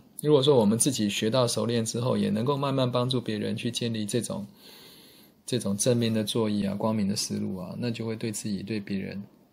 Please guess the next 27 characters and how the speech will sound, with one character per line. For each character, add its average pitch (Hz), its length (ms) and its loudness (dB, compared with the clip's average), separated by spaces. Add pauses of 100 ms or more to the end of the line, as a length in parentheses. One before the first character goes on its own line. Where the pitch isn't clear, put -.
(240)
好， 95 380 -8
面 123 180 -2
对 117 200 -2
压 107 260 -2
力， 107 260 -6 (540)
好， 95 100 -8
面 113 180 -4
对 110 200 -4
忧 117 160 -2
郁 117 60 -2
的 110 100 -2
心 110 180 -4
情 101 160 -4
呢， 92 120 -4
我 110 40 -2
想 104 180 -4
都 110 140 -4
会 113 120 -6
产 90 180 -8
生 101 400 -4
相 107 180 -4
当 107 140 -2
好 104 140 -8
的 - 120 -10
帮 98 220 -8
助 98 200 -6
哈。 - 240 -16